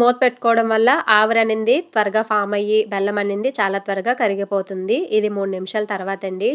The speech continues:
చూడండి చక్కగా కరిగిపోతుంది కదా, అందుకే పెద్ద ముక్కలు లేకుండా యాడ్ చేసుకుంటే బెల్లం అనేది త్వరగా కరిగిపోతుంది. ఇలా మధ్య మధ్యలో చెక్ చేసుకుంటా ఉండాలి బెల్లం అంతా బాగా దగ్గర పడేంత వరకు. ఇలా మనం చేయి తడి చేసుకుని ఇలా ఉండ ఫామ్ అవుతుందో లేదో చెక్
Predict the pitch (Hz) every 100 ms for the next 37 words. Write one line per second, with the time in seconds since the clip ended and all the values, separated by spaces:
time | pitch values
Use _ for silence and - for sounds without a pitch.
0 | 294 202 196 202 247 185 - 202 214 202
1 | 190 196 202 202 196 190 185 269 427 _
2 | _ 220 220 240 302 311 202 220 233 233
3 | 226 220 220 220 208 202 214 208 - 208
4 | 247 359 220 202 202 196 202 208 202 190
5 | 262 269 196 190 196 185 190 185 208 349
6 | - _ _ 240 247 262 233 226 233 220
7 | 240 254 247 214 220 220 226 214 214 208
8 | 208 202 208 285 247 196 208 202 202 202
9 | 185 190 196 180 196 202 185 185 185 190
10 | 185 175 202 339 480 _ _ _ _ _
11 | - 247 240 262 247 262 285 220 240 240
12 | 220 202 214 214 - 220 240 320 233 214
13 | 220 214 226 226 208 208 208 214 208 214
14 | 277 247